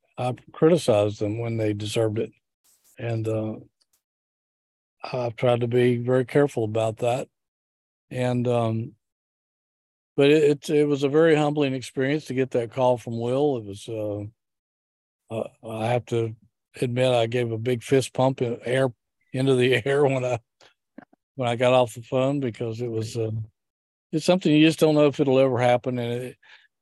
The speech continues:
it, it, it kinda just signifies that, uh, you, all these years, it was worth it. Um, wasn't really about the awards. Uh,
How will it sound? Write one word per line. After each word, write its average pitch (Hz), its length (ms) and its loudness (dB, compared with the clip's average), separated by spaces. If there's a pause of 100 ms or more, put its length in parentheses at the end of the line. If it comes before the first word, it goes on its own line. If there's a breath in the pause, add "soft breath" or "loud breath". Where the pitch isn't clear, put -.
(120)
it, 156 160 0
it, 165 300 0
it 175 140 2
kinda 190 280 4
just 170 220 -2
signifies 143 640 2
that, 120 160 -6 (200)
uh, 127 100 -8
you, 127 460 -6 (840)
all 143 160 2
these 156 240 2
years, 147 260 4
it 135 80 0
was 107 160 -4
worth 120 380 -2
it. 120 100 -10 (240)
Um, 110 460 -10 (640 soft breath)
wasn't 156 280 2
really 147 200 6
about 135 320 6
the 131 120 -2
awards. 120 720 -2
Uh, 110 380 -6